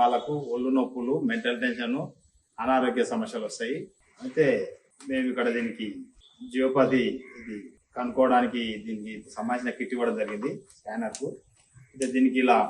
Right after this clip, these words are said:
మెషిన్ ఇట్లా కట్కలు on చేయాలి, ఇది ఏమి ఉండదు. అయితే ఈ కిట్ పెట్టిన తర్వాత ఏంటంటే ఇది ఈ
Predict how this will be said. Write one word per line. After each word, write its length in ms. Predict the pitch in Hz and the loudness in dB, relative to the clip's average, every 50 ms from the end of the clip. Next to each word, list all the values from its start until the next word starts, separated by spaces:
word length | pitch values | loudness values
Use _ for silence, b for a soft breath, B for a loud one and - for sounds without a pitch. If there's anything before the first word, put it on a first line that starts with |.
| - - - - - 131 | -2 -10 -14 -14 -8 -8
మెషిన్ 240 | 127 127 143 143 143 | -6 -2 -2 0 0
ఇట్లా 180 | 135 123 120 113 117 | 2 2 2 0 0
కట్కలు 280 | 117 117 - 135 123 113 113 | -2 -4 -2 0 0 0 0
on 60 | 113 110 | -2 -2
చేయాలి, 300 | 110 107 104 104 123 135 - - - _ _ - - - - _ _ - _ _ _ _ 247 | -2 -4 -4 -4 -6 -8 -10 -12 -18 _ _ -20 -20 -20 -20 _ _ -20 _ _ _ _ -10
ఇది 120 | 233 120 117 117 123 | -6 -4 -2 -2 0
ఏమి 160 | 127 120 117 | 0 0 0
ఉండదు. 280 | 117 120 113 107 113 - - - - - | 0 0 0 0 0 -2 -4 -6 -10 -16
అయితే 180 | - - - 147 | -18 -6 -4 -2
ఈ 60 | 135 135 - | -2 -2 -4
కిట్ 260 | 135 - - - 143 | -8 -8 -4 -2 0
పెట్టిన 200 | 135 131 139 131 123 131 | 0 2 2 2 2 2
తర్వాత 220 | 120 120 120 117 117 120 | 2 2 2 0 2 0
ఏంటంటే 560 | 120 117 117 113 110 117 117 - - - - 156 131 120 113 | 0 0 -2 -6 -6 -8 -8 -8 -4 0 0 2 2 2 -2
ఇది 120 | 107 107 98 90 - - - - - _ _ _ - - _ _ - | -4 -6 -8 -12 -14 -16 -16 -18 -18 _ _ _ -20 -20 _ _ -14
ఈ 140 | 110 107 | -12 -12